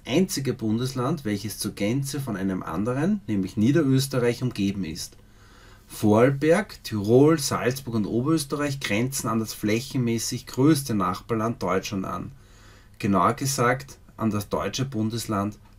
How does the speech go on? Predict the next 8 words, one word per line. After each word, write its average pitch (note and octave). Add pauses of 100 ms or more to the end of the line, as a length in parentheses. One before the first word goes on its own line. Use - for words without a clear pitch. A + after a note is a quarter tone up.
(120)
Bayern. F#2
Österreich D3+
hat -
in A2+
den G#2
neun A#2
Bundesländern C3
ungefähr C3+